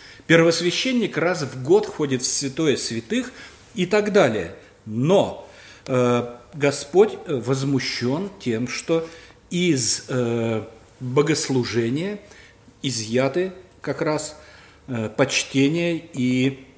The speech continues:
э, благоговение. «Сын чтит отца, и раб господина своего. Если я отец,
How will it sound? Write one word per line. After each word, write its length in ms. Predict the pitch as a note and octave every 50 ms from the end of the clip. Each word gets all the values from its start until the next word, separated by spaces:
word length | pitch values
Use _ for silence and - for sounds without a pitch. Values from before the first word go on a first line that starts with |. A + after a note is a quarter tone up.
| - _
э, 240 | C#3 A#2+ A#2+ A2+ A2
благоговение. 1000 | A2 A#2+ C3 C#3 C#3 C#3 C3 D3 D#3+ D#3+ F3 E3+ D#3+ D3 C#3 A#2 G#2 F2 D#2+ - - - _ _ _ _ _ _ - - - - - - - - - - - _
«Сын 460 | - - - - G#3 A#3 B3+ B3+ B3
чтит 480 | - - - - - - A3+ A3 - -
отца, 680 | - G3+ G3+ - - - - E3+ C#3 G#2 F2+ D#2+ - - - - - - _ _ _ _ _ _ _ - - -
и 100 | C#3 C#3+
раб 480 | C#3 C3+ C#3 E3 F#3+ G3 - - - - - - - -
господина 880 | G#2 A#2+ D3+ D#3+ E3 - - - F3+ E3+ F3 G3 F#3+ D#3 A#2+ G#2+ A2+ - - - -
своего. 720 | - - - C#3 B2+ C3+ C3 B2+ A#2+ A2 G2 F2+ E2+ F2+ - - - - - - - - - - -
Если 460 | G#2 A2+ D3 G#3+ B3 A#3+ - A#3+ A#3+
я 280 | A#3+ A3 G#3 F#3+ F3+ E3+
отец, 640 | D#3 - - - - D#3+ F3+ A3 G#3+ - - -